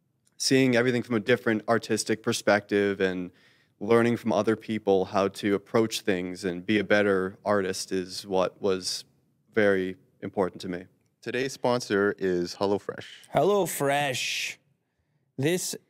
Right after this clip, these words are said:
Speaker 3: it got me, it allowed for the cooking to come back in the kitchen.
Speaker 2: Hmm.
Speaker 3: And, uh, there is just something about a meal that you interacted with when you saw the ingredients that went into it. You didn't have to guess.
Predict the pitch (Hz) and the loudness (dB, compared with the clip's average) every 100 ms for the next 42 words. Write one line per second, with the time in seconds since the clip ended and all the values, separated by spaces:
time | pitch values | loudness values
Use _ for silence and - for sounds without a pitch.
0 | _ - - 151 131 156 - 156 147 143 | _ -6 -2 -2 0 0 -2 -2 -2 -2
1 | 135 _ - 139 - _ _ _ - 139 | -6 _ -6 -6 -8 _ _ _ -4 0
2 | 131 170 185 160 123 107 - _ _ - | 0 0 0 0 -2 -4 -10 _ _ -2
3 | 135 127 - - 165 170 147 139 135 - | 0 0 -4 -4 -2 -2 -2 -2 -6 -4
4 | 135 127 117 113 92 - - - _ - | -4 -2 -2 -4 -6 -12 -20 -20 _ -6
5 | 127 113 147 - - - _ _ _ - | -4 -4 -4 -6 -10 -12 _ _ _ -12
6 | 78 _ _ _ - 131 131 120 - 139 | -12 _ _ _ -6 -4 -2 -4 -6 -4
7 | 151 160 170 214 175 147 147 - - - | -2 0 0 0 -2 -4 -4 -6 -8 -4
8 | 180 175 170 147 139 143 139 123 127 135 | -4 -4 -4 -4 -4 -4 -4 -4 -4 -2
9 | 156 156 151 143 - - - 139 147 147 | -2 -2 -2 -4 -4 -6 -6 -4 -2 -2
10 | 73 - - _ - - _ - 135 135 | -2 -4 -8 _ -20 -20 _ -8 -6 -2
11 | 113 104 117 139 147 - - - - - | -2 -2 -2 -4 -6 -8 -6 -4 -6 -6
12 | - _ _ _ _ - - 135 127 127 | -16 _ _ _ _ -14 -6 -2 -2 -2
13 | 165 170 - - - 135 143 151 143 143 | -4 -4 -6 -6 -2 0 2 0 0 -2
14 | 123 117 123 147 143 123 117 - 135 120 | -2 -2 -2 -2 -2 -2 -2 -4 -4 0
15 | 131 127 135 139 - 98 82 113 147 165 | 0 0 -2 -2 -2 -2 -2 -2 -2 -2
16 | 170 - 127 131 139 147 - | -4 -6 -4 -2 -2 -4 -8